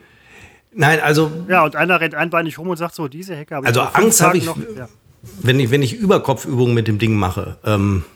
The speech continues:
Speaker 1: dann ist die Phase, wo es gerade mal über den Kopf geht, da denke ich, wenn ich sie jetzt fallen lasse, ist, ist im besten Fall Feierabend. Aber gut, das
Speaker 2: Ja, nein, d-, überleg, rund auf rund, Aufschlagfläche noch mal kleiner. Hui, hui, hui, hui, hui. Da kommen Gewichte von, weiß ich nicht, fünf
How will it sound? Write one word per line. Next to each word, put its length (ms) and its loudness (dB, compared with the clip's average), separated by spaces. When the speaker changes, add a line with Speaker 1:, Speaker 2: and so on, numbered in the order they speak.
Speaker 1:
dann 160 2
ist 140 4
die 80 0
Phase, 300 2
wo 60 0
es 80 -2
gerade 200 0
mal 160 0
über 140 2
den 120 2
Kopf 260 -4
geht, 220 0
da 100 0
denke 220 0
ich, 60 -4
wenn 120 2
ich 80 0
sie 100 0
jetzt 160 -2
fallen 240 0
lasse, 240 0
ist, 280 0
ist 160 2
im 160 0
besten 400 2
Fall 200 0
Feierabend. 720 -2
Aber 200 4
gut, 240 -2
das 100 2
Speaker 2:
Ja, 280 6
nein, 300 -2
d-, 60 -10
überleg, 360 -4
rund 360 -2
auf 280 -4
rund, 360 -6
Aufschlagfläche 840 -4
noch 300 -2
mal 240 -2
kleiner. 560 -10
Hui, 260 -10
hui, 160 -12
hui, 220 -16
hui, 160 -12
hui. 220 -18
Da 80 -4
kommen 300 -2
Gewichte 360 -8
von, 320 -4
weiß 180 -2
ich 60 -8
nicht, 140 -12
fünf 300 -10